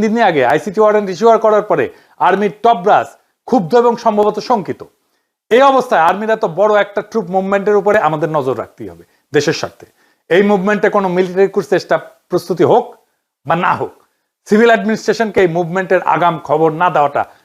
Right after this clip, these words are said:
নিয়মের ব্যতিক্রম। এই মুভমেন্ট অত্যন্ত অস্বাভাবিক। যদি হঠাৎ দেখি যে একটা মিলিটারি coup শুরু হইতে চলতেছে, আমরা আমাদের সাধ্যমতো সেই কুকে ঠেকানোর চেষ্টা করব দেশের সাধারণ মানুষের সম্মিলিত শক্তি দিয়া। পারি না পারি অন্য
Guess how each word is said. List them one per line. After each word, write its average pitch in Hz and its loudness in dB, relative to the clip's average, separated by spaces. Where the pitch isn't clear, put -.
নিয়মের 202 2
ব্যতিক্রম। 139 -2
এই 220 2
মুভমেন্ট 208 0
অত্যন্ত 240 -4
অস্বাভাবিক। 123 -2
যদি 175 4
হঠাৎ 214 2
দেখি 185 0
যে 175 0
একটা 180 0
মিলিটারি 190 0
coup 208 -4
শুরু 226 0
হইতে 170 2
চলতেছে, 135 -2
আমরা 220 2
আমাদের 240 2
সাধ্যমতো 233 -2
সেই 233 0
কুকে 240 -2
ঠেকানোর 202 -2
চেষ্টা 165 -4
করব 143 0
দেশের 165 2
সাধারণ 165 0
মানুষের 160 0
সম্মিলিত 170 -2
শক্তি 156 -4
দিয়া। 127 0
পারি 175 0
না 165 -2
পারি 151 -2
অন্য 139 -6